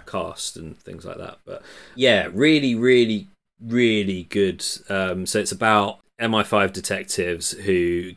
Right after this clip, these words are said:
get shunted out to a place called Slough House, which is where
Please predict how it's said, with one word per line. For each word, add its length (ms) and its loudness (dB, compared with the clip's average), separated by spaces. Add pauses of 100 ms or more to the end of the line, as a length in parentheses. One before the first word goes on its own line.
get 440 -6
shunted 480 0
out 280 -6
to 460 -4
a 60 -10
place 240 -12
called 240 -10
Slough 360 -8
House, 440 -4 (400)
which 340 -10
is 500 -8 (120)
where 520 -6